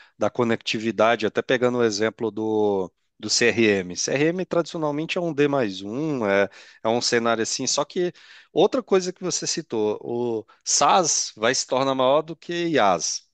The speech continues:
Eu acho que já é há bastante tempo, só ver a movimentação de Salesforce e S A P pra,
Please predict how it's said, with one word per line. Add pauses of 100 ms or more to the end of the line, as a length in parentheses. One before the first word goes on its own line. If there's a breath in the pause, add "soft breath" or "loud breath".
(160)
Eu
acho
que
já
é
há
bastante
tempo,
só
ver
a
movimentação
de
Salesforce
e
S
A
P
pra,